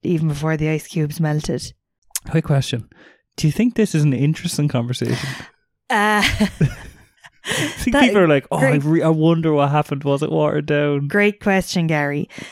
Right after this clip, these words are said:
Speaker 1: Um, okay, let's get into it. Is it interesting?
Speaker 2: <laughs>
Speaker 1: No.
Speaker 2: No.
Speaker 1: <laughs>
Speaker 2: The answer is no.
Speaker 1: Not for, not for you, clearly,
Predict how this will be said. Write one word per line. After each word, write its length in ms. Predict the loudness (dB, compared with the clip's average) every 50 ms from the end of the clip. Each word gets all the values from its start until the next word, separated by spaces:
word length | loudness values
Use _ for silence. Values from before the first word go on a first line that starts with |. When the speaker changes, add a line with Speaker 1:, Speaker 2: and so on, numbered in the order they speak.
| -16 -8 -4
Speaker 1:
Um, 480 | -2 0 0 0 0 0 0 0 0 0 0
okay, 280 | -2 -2 0 2 2 2
let's 240 | 2 2 0 -2 -2
get 140 | -2 0 2
into 260 | 2 2 0 -2 -4
it. 240 | -6 -6 -8 -10 -14 -18 _ _
Is 220 | -2 0 0 0 0
it 100 | 2 2
interesting? 800 | 2 2 2 2 0 -2 -2 -4 -6 -6 -4 -4 -4 -4 -6 -8 -10 -6 _ 0
Speaker 2:
<laughs> 60 | 0 0 -2 -4 -14 -16 -16 -14 -8 -4
Speaker 1:
No. 520 | 0 0 2 2 2 2 0 0 -2 -2 0 2
Speaker 2:
No. 400 | 2 4 6 6 6 6 4 2 2 0 -2 -2
Speaker 1:
<laughs> 180 | -4 -6 -4
Speaker 2:
The 120 | -2 2 2
answer 260 | 2 2 0 0 0
is 140 | 0 0 2
no. 220 | 2 2 4 6
Speaker 1:
Not 260 | 6 6 4 4 0 -2
for, 480 | -2 0 2 4 4 4 2 2 0 0
not 280 | 0 2 2 2 0 0
for 140 | -2 0
you, 320 | 2 4 4 4 4 4 2
clearly, 600 | 2 0 0 0 2 0 2 2 2 0 0 -4